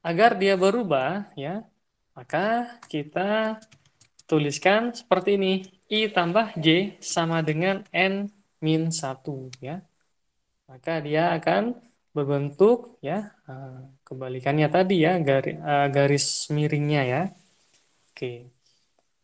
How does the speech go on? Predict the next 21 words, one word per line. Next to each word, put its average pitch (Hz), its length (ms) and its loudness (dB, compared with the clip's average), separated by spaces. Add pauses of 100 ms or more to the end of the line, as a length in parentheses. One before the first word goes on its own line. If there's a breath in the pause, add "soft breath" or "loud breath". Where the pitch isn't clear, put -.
(200)
Nah, 120 80 -20
ternyata 131 560 2
perpaduan 156 640 4
dari 143 400 2
garis 143 400 0
miring 160 320 2
dengan 135 320 -4
backslash 139 800 0
itu 139 240 -12
membentuk 143 720 -4
huruf 165 320 0 (160)
X - 640 0
ya. 147 160 -10 (1400)
Oke. 123 400 -12 (400)
Jadi 147 160 -4
sudah 135 640 -2
punya 151 320 0
bentuk 147 320 -2
yang 139 240 -4
lain 147 400 4
ya. 165 240 -2